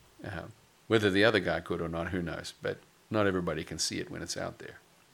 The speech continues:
You know what I mean? But you were not rude and you were not arrogant, and I like that. And I admonish you. Keep that. You know?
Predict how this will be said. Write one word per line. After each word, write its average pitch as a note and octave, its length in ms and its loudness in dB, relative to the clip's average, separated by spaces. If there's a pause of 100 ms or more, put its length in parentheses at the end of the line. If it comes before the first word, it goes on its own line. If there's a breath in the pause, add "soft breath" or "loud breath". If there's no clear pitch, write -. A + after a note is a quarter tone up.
(420)
You G2+ 80 -6
know G2 80 0
what G2 100 2
I G2 40 2
mean? F#2+ 200 -4 (680 soft breath)
But G2+ 160 2
you A#2 80 4
were G#2+ 60 6
not A2+ 180 6
rude F#2+ 240 4
and E2+ 120 -2
you E2 60 -4
were E2+ 60 -4
not F#2 180 -2
arrogant, F2+ 420 -2
and E2+ 100 -6
I E2+ 60 -2
like F2+ 240 -2
that. - 180 -8 (680)
And F#2+ 140 0
I F#2 120 6
admonish F#2 440 0
you. - 80 -8 (1300 soft breath)
Keep B2+ 180 2
that. - 360 6 (1300)
You - 120 -6
know? G#2 160 -4